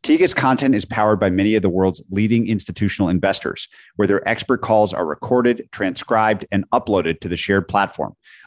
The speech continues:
leading to the highest quality content and data sets. Tegus also recently acquired bamsec, which will allow users to seamlessly toggle between financial data, management commentary, and expert interviews as they get up to speed on a company. Any customer who signs up for Tegus before May thirty-first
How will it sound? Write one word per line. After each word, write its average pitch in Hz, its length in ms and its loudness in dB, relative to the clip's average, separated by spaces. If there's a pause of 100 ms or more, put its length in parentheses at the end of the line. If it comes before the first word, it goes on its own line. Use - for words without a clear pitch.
leading 107 240 4
to 104 80 -4
the 95 80 2
highest 113 400 0
quality 107 300 2
content 90 520 -2
and 98 140 -2
data 80 240 -4
sets. - 480 -8 (600)
Tegus - 320 2
also 147 280 4
recently 123 400 4
acquired 110 420 0
bamsec, 113 640 0
which 117 180 0
will 120 160 4
allow 113 240 4
users 120 400 4
to - 100 -8
seamlessly 131 560 2
toggle 107 320 0
between 95 300 -6
financial 104 460 0
data, 110 420 2
management 104 480 -2
commentary, 98 640 -2
and 90 100 -4
expert 87 340 -2
interviews 92 540 2 (240)
as - 140 -2
they 104 80 0
get 104 160 0
up 107 140 0
to 107 80 -2
speed 87 320 0
on 85 140 -2
a 82 40 -4
company. 73 400 -6 (680)
Any 147 200 4
customer 139 400 2
who 120 100 2
signs 117 320 2
up 117 120 2
for 104 100 -4
Tegus 120 400 0
before 104 240 -4
May 92 220 0
thirty-first 95 680 0